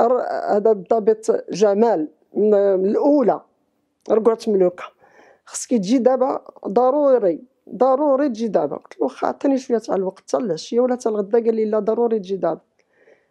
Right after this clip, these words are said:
المهم، مشيت وقفت انا عند القاضي، هو القاضي وقف المحامي ديالو،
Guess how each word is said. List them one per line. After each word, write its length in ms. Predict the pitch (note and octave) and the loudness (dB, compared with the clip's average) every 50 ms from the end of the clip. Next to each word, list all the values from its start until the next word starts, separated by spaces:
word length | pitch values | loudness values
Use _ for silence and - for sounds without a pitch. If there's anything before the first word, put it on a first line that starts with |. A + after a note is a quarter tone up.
| _ _ _ - | _ _ _ -18
المهم، 320 | F4 F4 D4+ C4+ C#4 C4+ | -12 -8 -4 -4 -2 -2
مشيت 320 | B3+ B3 - - A#3+ - - - - _ _ _ _ - | -4 -4 -6 -8 -8 -8 -10 -14 -14 _ _ _ _ -6
وقفت 400 | F#4+ - - - - - - B3 | -6 -6 -8 -14 -20 -8 -6 -4
انا 160 | A3 G#3+ G#3 | -2 -2 -2
عند 180 | G3+ G#3 G3 | -2 -4 -4
القاضي، 520 | G#3+ G#3 _ - G#3+ G3 G3 G3 A3+ A#3 - - - - _ - _ - | -6 -10 _ -6 -6 -2 0 0 0 0 -2 -8 -14 -20 _ -20 _ -8
هو 220 | G3+ A3 A3+ B3 | -6 -4 -4 -4
القاضي 600 | A#3+ A#3 - - - - G#3 G#3+ A3 A3 - - - _ - - - - | -4 -6 -8 -6 -6 -4 0 2 2 2 2 -2 -10 _ -16 -14 -14 -10
وقف 360 | - - G#3+ - - - - | -8 -10 -10 -10 -10 -6 -2
المحامي 440 | A3 G#3+ A3 - A3+ A3+ A3+ A3 A3 | 0 0 0 -2 -2 0 0 0 0
ديالو، 540 | F#3+ G3+ G#3 G#3 G#3 G#3 G#3+ A3+ C#4+ - | 0 0 0 0 2 2 2 0 0 -4